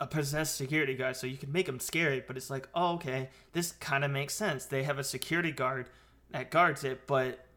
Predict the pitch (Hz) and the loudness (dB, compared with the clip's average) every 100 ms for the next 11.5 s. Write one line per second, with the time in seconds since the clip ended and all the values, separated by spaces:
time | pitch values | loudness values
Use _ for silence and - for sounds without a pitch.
0 | _ - 143 - 156 147 139 - - 147 | _ -6 -4 -2 -2 -2 -4 -4 0 0
1 | 147 139 131 120 123 123 127 131 135 143 | 0 -2 -4 -4 -4 -4 -4 -4 2 2
2 | - 135 131 131 - 123 156 147 - - | 2 -4 -2 -4 -4 -4 -2 -4 -4 -6
3 | - - - - - 139 147 139 190 196 | -6 -12 -20 -20 -12 -4 -2 0 0 2
4 | 143 147 160 - - - - 156 202 311 | 0 2 2 -2 -8 -12 -6 -2 0 0
5 | 175 - 110 98 131 - - _ - _ | -2 -6 -6 -8 -10 -20 -20 _ -20 _
6 | - 160 160 147 143 - - - 160 156 | -6 2 4 4 2 -2 -12 -10 -8 -6
7 | - 165 170 147 - - 156 151 143 143 | -6 -4 -2 -2 -4 -6 -4 -2 2 2
8 | 139 143 135 127 139 202 - 139 131 131 | 2 -4 -6 -4 0 0 0 -2 0 2
9 | 131 127 - - _ - - - - 147 | 0 -2 -10 -20 _ -20 -20 -18 -4 -2
10 | 143 139 135 131 - - 120 131 - 180 | 0 0 -2 -6 -12 -20 -20 -20 -8 -4
11 | 156 143 180 165 | -2 0 2 2